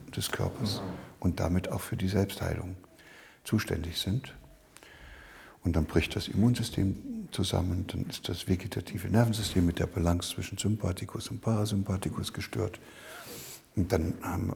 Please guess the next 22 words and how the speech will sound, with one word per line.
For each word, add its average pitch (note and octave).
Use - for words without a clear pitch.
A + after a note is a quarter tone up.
hat -
man G2+
Herz-Kreislauf-Probleme G2+
und -
dann F2
hat -
man -
auch E2
noch D2+
hormonelle A2
Schwierigkeiten F#2+
und F#2
dann F#2
ist -
es A#2+
eigentlich F#2
aus B2
und G2
dann G2+
hat -
man G#2+
verloren. G#2+